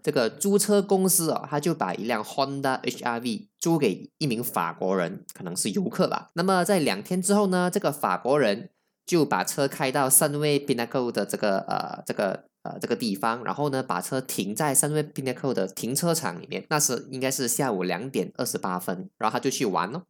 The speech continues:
然后呢，呃，在七点他回到停车场的时候呢，却发现震惊，车不见了。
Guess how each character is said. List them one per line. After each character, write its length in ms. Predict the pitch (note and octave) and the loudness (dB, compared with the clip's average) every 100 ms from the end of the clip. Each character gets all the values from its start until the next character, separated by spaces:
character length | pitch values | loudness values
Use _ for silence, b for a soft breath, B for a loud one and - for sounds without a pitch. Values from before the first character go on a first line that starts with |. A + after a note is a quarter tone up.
| - | -6
然 100 | D3+ | 2
后 160 | B3 | 4
呢， 180 | A#3 A3 A3+ | 4 2 2
呃， 420 | B2 G#2+ G#2+ - | 2 0 -2 -2
在 160 | - F#3+ | 0 0
七 420 | F3 - - C#4 | 4 4 6 4
点 340 | C#4+ B2 F#2+ - | 4 2 2 -4
他 180 | - A3+ | -2 -2
回 400 | E3+ B2+ A#2+ G3+ | 0 2 2 2
到 220 | A#3+ E3+ | 2 0
停 260 | D3+ C3 C3+ | -2 -4 0
车 160 | F#3+ | 2
场 160 | E3+ G#2 | 2 0
的 60 | |
时 120 | G#2+ C#3 | -2 0
候 80 | B2+ | 0
呢， 200 | A#2+ B2 | -2 -2
却 240 | - - - | 0 0 0
发 220 | - F#3 | 0 2
现 300 | F3+ F#3+ - _ - | 4 2 0 _ 4
震 260 | C4+ D#3+ | 4 4
惊， 380 | C#3 D#3+ C#3+ D3 _ - | 4 4 2 -6 _ 0
车 460 | G#3 F#3+ F3+ F#3 _ _ | 4 6 4 -4 _ _
不 180 | - A2 | -4 2
见 300 | D3+ B3 C#3 | 6 6 6
了。 240 | G2 - | 2 -6